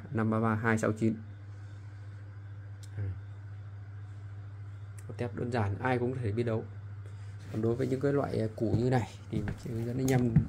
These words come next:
đấu luôn. Những loại củ này nặng nên chúng tôi phải tháo rời ra.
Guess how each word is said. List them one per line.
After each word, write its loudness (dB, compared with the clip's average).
đấu 8
luôn. 6
Những 12
loại 2
củ 0
này 2
nặng 6
nên 2
chúng -2
tôi 4
phải 2
tháo 0
rời 6
ra. 4